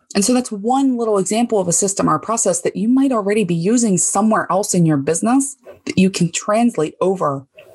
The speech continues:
to planning your summit. When it comes to communicating with outsourced, we use Slack. I use Slack to communicate with, with just about everybody except for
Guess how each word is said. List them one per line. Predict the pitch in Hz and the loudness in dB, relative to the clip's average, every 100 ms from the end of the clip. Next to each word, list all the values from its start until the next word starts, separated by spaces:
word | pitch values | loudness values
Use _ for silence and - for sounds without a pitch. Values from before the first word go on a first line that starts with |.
| _ - | _ -6
to | 185 | -4
planning | - 170 156 | 0 2 2
your | 143 | 2
summit. | - 151 131 - - - - - | 0 0 -2 -6 -18 -18 -16 -6
When | 165 175 | -2 0
it | 175 - | 0 -2
comes | - 196 202 196 - | -2 2 2 0 -2
to | - 208 190 175 165 165 165 - _ _ | -2 0 2 2 0 0 -2 -6 _ _
communicating | - 196 196 202 196 - 180 170 165 165 - | -2 2 4 2 -2 -2 0 2 2 0 0
with | 156 151 - | 0 -2 -2
outsourced, | 151 - - - - - - _ - - | -4 -2 -4 -2 -2 -6 -8 _ -14 0
we | 160 | 2
use | 147 - | 2 2
Slack. | 240 - - - _ - | 0 -2 -4 -18 _ -4
I | 143 | -2
use | 151 | -2
Slack | - 143 156 | -2 -2 -4
to | 170 | -8
communicate | - 170 160 156 151 | 0 2 2 0 0
with, | 147 147 - - - _ _ - - | 0 -4 -10 -20 -20 _ _ -20 -2
with | 156 | 0
just | 139 165 | 0 -2
about | 170 165 | 0 0
everybody | 185 202 147 | 0 0 -2
except | 151 - 170 | -2 -4 -6
for | - 160 151 147 | -2 -2 -2 -4